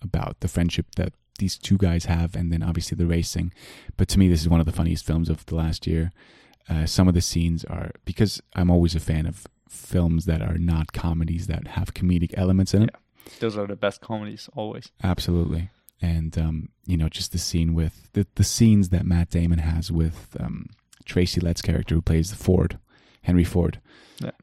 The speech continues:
Speaker 1: I think they are absolutely fantastic. And, uh, I could quote them now, but it's, it's funnier if you see them.
Speaker 2: <laughs>
Speaker 1: Uh, and it's just, uh, beautifully shot. I mean, absolutely beautiful, be-,
Speaker 2: Yeah.
Speaker 1: beautifully shot, the racing scenes. It's directed by, by James Mangold, who did Logan recently, and he's now gonna do the new Indiana Jones film.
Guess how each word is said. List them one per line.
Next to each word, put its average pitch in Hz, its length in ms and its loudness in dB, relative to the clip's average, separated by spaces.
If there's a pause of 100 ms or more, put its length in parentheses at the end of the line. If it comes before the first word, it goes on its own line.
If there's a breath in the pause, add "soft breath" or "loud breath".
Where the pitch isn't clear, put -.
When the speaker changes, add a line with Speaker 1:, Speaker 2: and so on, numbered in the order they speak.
(160)
Speaker 1:
I 92 80 -4
think 82 280 -2
they 76 140 -4
are 71 160 -4
absolutely - 500 -6
fantastic. - 840 -8
And, - 380 -10
uh, 98 140 -10
I 92 100 -8
could - 260 -8
quote 87 320 2
them 82 160 0
now, 78 300 0
but 82 100 -4
it's, - 300 -10
it's - 160 -10
funnier 82 280 0
if 80 160 -4
you 90 60 -2
see 85 220 0
them. 82 240 -2
Speaker 2:
<laughs> - 60 -20 (960 loud breath)
Speaker 1:
Uh, 82 320 -4 (440)
and 92 140 2
it's 87 120 4
just, - 160 4
uh, 104 100 4 (260)
beautifully 117 320 8
shot. - 320 -2 (140)
I 98 60 4
mean, 87 200 4
absolutely 90 360 4
beautiful, - 380 -2
be-, 101 180 4
Speaker 2:
Yeah. - 100 4
Speaker 1:
beautifully 104 320 8
shot, - 320 -4
the 90 100 -2
racing - 300 -4
scenes. 98 260 -6
It's - 80 -10
directed 90 300 2
by, 87 160 0
by 87 100 -4
James 90 280 -8
Mangold, 90 420 -6
who 90 120 -10
did 92 160 -6
Logan 92 520 4
recently, 90 580 2
and 87 120 2
he's 87 160 2
now 87 180 6
gonna 87 160 4
do 95 100 4
the 92 120 4
new 95 180 4
Indiana 92 340 2
Jones 95 300 4
film. 95 300 0